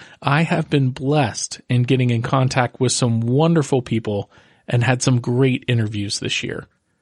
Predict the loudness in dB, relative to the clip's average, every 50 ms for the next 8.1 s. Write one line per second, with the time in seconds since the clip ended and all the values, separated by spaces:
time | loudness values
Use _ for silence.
0 | _ _ _ _ _ -4 0 2 4 4 4 4 4 4 2 2 2 0 2 2
1 | 2 4 4 2 4 4 2 2 2 2 2 0 0 -2 0 0 0 2 2 2
2 | 0 0 0 -2 -4 -4 -2 -2 -4 -2 2 2 2 2 2 0 0 0 0 2
3 | 2 2 0 0 0 2 2 2 2 2 0 0 0 0 0 0 0 0 0 -2
4 | -4 -4 -6 -2 0 2 2 2 0 0 -2 -2 -2 -2 -2 -4 -2 0 2 2
5 | 2 2 0 -2 -6 _ _ _ _ _ _ _ _ _ _ _ 0 2 4 4
6 | 2 0 2 2 4 4 4 4 2 2 2 2 2 4 2 2 0 0 0 0
7 | 0 0 0 0 -2 0 2 2 2 2 4 2 2 2 2 2 0 0 0 0
8 | 0